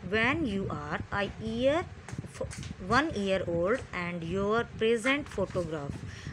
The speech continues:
आपको क्या करना है, आपके पास दो यहाँ boxes दिखाए गए हैं box में। एक, अ, पहले box में आपको क्या करना है, जो one year, एक साल पुरानी आपकी photo है,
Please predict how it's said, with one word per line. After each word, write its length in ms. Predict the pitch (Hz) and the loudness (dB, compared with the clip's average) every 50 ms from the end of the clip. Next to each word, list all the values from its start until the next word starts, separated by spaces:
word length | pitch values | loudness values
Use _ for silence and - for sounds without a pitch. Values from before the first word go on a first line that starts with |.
| - - | -6 0
आपको 280 | - 196 202 - 240 226 | 0 0 0 0 -2 0
क्या 200 | - 240 226 226 | 2 4 4 4
करना 380 | 226 233 233 226 226 240 247 | 4 2 0 0 2 2 2
है, 80 | 262 269 | 2 2
आपके 300 | - 214 214 - - 226 | 0 -2 -2 -2 -4 -4
पास 220 | 220 - 226 226 | 0 2 0 0
दो 180 | 190 170 208 214 | 2 2 2 2
यहाँ 280 | 220 196 185 185 190 185 | 2 2 2 2 0 2
boxes 420 | 185 185 180 - - - 208 208 | 0 0 -2 -2 -4 -2 -2 -2
दिखाए 380 | 190 196 196 - - 185 180 175 | 0 -2 -2 0 0 0 2 2
गए 160 | 175 185 185 | 2 0 0
हैं 200 | 185 196 196 180 | 0 -2 -2 -2
box 280 | 180 170 - - - | -2 -4 -4 -4 -4
में। 180 | 185 190 233 330 - - - - - - - - - - - - - - - - | -2 -2 -2 -4 -4 -10 -12 -14 -12 -12 -12 -12 -14 -14 -14 -14 -12 -12 -4 0
एक, 180 | 208 240 262 - | 2 2 2 0
अ, 420 | - 220 214 220 220 214 214 214 208 - | 0 2 4 6 6 6 6 6 4 4
पहले 440 | 208 190 196 202 220 247 285 294 277 - - - - - - - - | 2 4 4 4 4 4 4 4 2 -2 -8 -12 -10 -10 -10 -8 -6
box 380 | 190 196 214 220 214 - - | 0 0 0 0 0 -2 0
में 100 | 240 247 | 4 6
आपको 220 | 240 240 240 - 247 | 6 6 4 0 -4
क्या 200 | - - 240 240 | 0 4 4 4
करना 300 | 233 240 240 233 240 262 | 4 4 2 2 2 2
है, 240 | 320 339 302 226 190 | 0 0 -4 -2 0
जो 120 | 220 240 | 2 2
one 320 | 202 185 226 247 277 302 294 - | 4 6 6 6 6 6 2 0
year, 280 | 254 247 247 226 202 | 2 4 6 6 6
एक 300 | - - 202 233 247 - | 4 2 0 0 0 -2
साल 220 | - - 277 277 277 | 2 4 4 4 4
पुरानी 420 | - - 240 233 233 240 262 285 | 2 0 4 4 6 6 6 6
आपकी 320 | 285 269 254 - - - | 4 4 4 2 -4 -6
photo 380 | 220 - - 175 165 - 185 180 | -4 -2 -2 -4 -4 -4 -2 0
है, 180 | 190 214 294 | 2 2 2